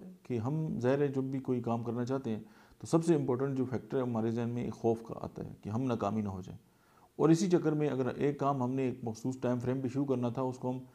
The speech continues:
ल-, मतलब लिंगर on करते करते हम उसको डिले करते रहते हैं। ये पहला तरीका है कि अगर आप चाहते हैं कि आपकी जो ज़िंदगी है उसमें डिस्टर्बेंस आए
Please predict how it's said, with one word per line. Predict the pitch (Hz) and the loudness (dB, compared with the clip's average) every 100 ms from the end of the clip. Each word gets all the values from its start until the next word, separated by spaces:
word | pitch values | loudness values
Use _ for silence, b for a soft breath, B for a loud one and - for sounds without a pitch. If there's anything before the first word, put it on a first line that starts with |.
| B B - | B B -6
ल-, | 113 - 135 | -4 -4 -4
मतलब | 139 127 120 | -2 2 2
लिंगर | 123 135 135 | 4 4 2
on | 131 | 2
करते | 131 139 | 0 0
करते | 127 120 135 | 0 0 -2
हम | 120 120 | -2 -2
उसको | 120 120 | -4 -2
डिले | 120 117 | 0 0
करते | 107 - | -2 -6
रहते | 92 92 - | -8 -10 -14
हैं। | - b b b 123 | -18 b b b 2
ये | 147 | 4
पहला | 160 196 156 | 8 6 6
तरीका | 127 123 123 | 2 2 2
है | 120 | 2
कि | 117 | -2
अगर | - 117 120 | -4 -2 2
आप | 120 120 | 2 2
चाहते | 147 143 | 0 0
हैं | 127 | 0
कि | 120 | 0
आपकी | 113 123 117 | 0 0 -4
जो | 110 | -4
ज़िंदगी | 110 113 131 | -2 -2 0
है | 113 | 0
उसमें | 123 113 117 | -2 -2 -2
डिस्टर्बेंस | 110 107 120 127 | -2 -2 -2 -2
आए | 113 | -4